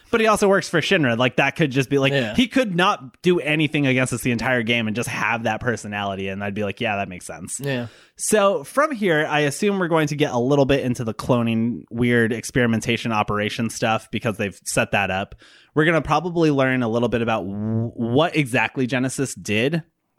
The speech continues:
Speaker 1: to abandon, quote unquote, Shinra. And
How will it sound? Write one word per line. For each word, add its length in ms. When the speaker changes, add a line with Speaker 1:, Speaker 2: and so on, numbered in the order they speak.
Speaker 1:
to 300
abandon, 520
quote 200
unquote, 460
Shinra. 400
And 420